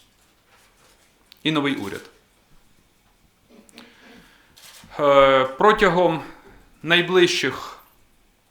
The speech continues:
двох десятків днів ми повинні вийти на остаточне рішення.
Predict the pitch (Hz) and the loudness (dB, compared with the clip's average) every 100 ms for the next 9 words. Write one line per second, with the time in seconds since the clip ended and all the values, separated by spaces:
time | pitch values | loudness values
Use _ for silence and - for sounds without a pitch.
0 | _ _ _ _ _ _ _ _ _ _ | _ _ _ _ _ _ _ _ _ _
1 | _ _ _ _ _ _ _ _ _ _ | _ _ _ _ _ _ _ _ _ _
2 | _ _ 123 156 156 - 147 165 143 - | _ _ -4 2 2 2 -2 2 2 0
3 | 139 139 180 190 - _ _ _ _ _ | -8 -6 -8 -8 -12 _ _ _ _ _
4 | _ _ _ _ _ _ - 170 175 160 | _ _ _ _ _ _ -14 -6 -4 -4
5 | 151 180 160 147 151 139 131 127 123 - | -4 -6 -6 -6 -4 -6 -8 -10 -12 -12
6 | 98 92 - | -14 -14 -18